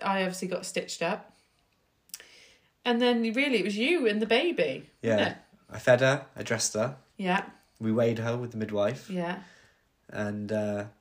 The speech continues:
Speaker 1: And then
Speaker 2: it was just
Speaker 1: you helped me in the bath, didn't you?
Speaker 2: And at what time was all of this?
Speaker 1: This is
Speaker 2: This
Speaker 1: at, like,
Speaker 2: n-
Speaker 1: two A M, three A M,
Speaker 2: Yeah, yeah.
Speaker 1: like
Speaker 2: So that m-, night was an, another all-nighter, no sleep.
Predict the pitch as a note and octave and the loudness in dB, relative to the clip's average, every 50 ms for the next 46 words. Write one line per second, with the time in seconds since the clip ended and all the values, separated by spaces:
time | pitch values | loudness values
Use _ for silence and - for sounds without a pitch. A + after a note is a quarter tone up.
0 | _ _ - G3 F#3+ F#3+ F#3+ F#3 F#3 F#3 G#2 - A3+ - - A3 A3 - - - | _ _ -8 -6 -4 -4 -4 -2 -2 -2 -2 -2 -2 -2 -2 -2 -2 -4 -4 -4
1 | G3+ F#3+ G3 G3 G3 - F#3+ F#3+ F#3+ F#3+ F#3+ F#3 F3+ E3 E3 F3+ G#3+ A3+ - - | -6 -2 -2 -2 -2 -2 -2 -4 -4 -4 -2 -2 0 0 0 0 0 -2 -6 -10
2 | - G3+ - - F#3 F3+ F3 F#3 F3+ F3+ C3 C#3 C#3+ F#3+ G#3 - - - F3+ F#3 | -10 -10 -8 -6 -6 -6 -4 -4 -2 0 2 4 4 4 2 2 0 -2 0 0
3 | F3+ D#3 C3+ A#2+ A2+ G#2 G#2 G2 F#2 F#2 F2 F#2+ - - - - - - _ - | 0 0 -2 -2 -2 -2 -4 -4 -4 -4 -6 -6 -6 -8 -8 -8 -10 -10 _ -4
4 | A#3 G3+ - G3+ G#3 - - F3+ E3+ - - - A3 A3 - - - A#3 G#3 G3 | -4 -2 -2 -2 -2 0 2 2 2 2 0 -2 -4 -4 0 4 6 6 6 6
5 | F3+ F3+ F3 E3 D#3+ E3 - - G3+ G3 F#3 E3+ E3 E3 E3 E3 E3 D#3+ D#3+ G2+ | 4 2 2 2 0 -2 -6 -8 -6 -4 -2 -2 0 0 0 0 0 0 0 2
6 | A2+ G#2+ G2 - - B2 A2 A2 C3 C3 - A2+ A#2+ A#2+ A2+ - A#2 A#2 A2 G#2 | 4 4 4 4 2 2 4 4 4 4 2 0 0 0 0 0 2 2 4 2
7 | G2 - G#2 G2+ G#2+ G#2+ G#2+ - - G#2+ G#2 G#2 G#2 G2+ G2+ F#2+ - G#2 G#2 G2 | 2 0 -4 -4 -4 -4 -4 -6 -6 -4 -2 -2 0 0 0 -2 -2 -2 -2 0
8 | G2+ G2 F#2+ - F2+ F#2+ G2 F#2+ F#2+ F#2+ - - G#2 F#2+ F#2+ F#2+ F2+ - | -2 -2 -2 -2 -4 -4 -4 -4 -2 -2 -2 -2 -2 -2 -2 -2 -4 -8